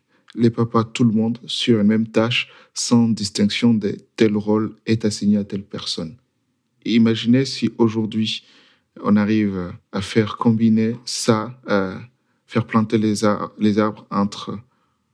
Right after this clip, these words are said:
les jeunes Rwandais et les jeunes Congolais parce qu'il y a de la rancune liée justement à la guerre qui est,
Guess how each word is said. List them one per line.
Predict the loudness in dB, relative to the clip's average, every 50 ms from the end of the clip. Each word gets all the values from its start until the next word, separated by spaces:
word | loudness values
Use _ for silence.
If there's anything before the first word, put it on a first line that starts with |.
| _ _ _ _ _ -4
les | 0 0 2
jeunes | 4 2 2 2 2 -2
Rwandais | 0 2 2 2 2 2 2 0 0 -2 -4 -4
et | -2 0
les | 0 2
jeunes | 2 2 2
Congolais | 0 0 -2 -2 -2 -2 -2
parce | -4 -4 _ 0 0 0 0 0
qu'il | 2 2 4
y | 4
a | 4 4
de | 2
la | 2 2
rancune | 2 2 2 2 0 0 0 0 2 2 0 -2 0
liée | 2 4 4 6 6 4 4
justement | 0 -4 -8 -6 0 2 2 2 2
à | 2
la | -2 -4 -2
guerre | 0 0 0 0 -2
qui | -8 -10 -8 -8
est, | -6 -8 -8 -12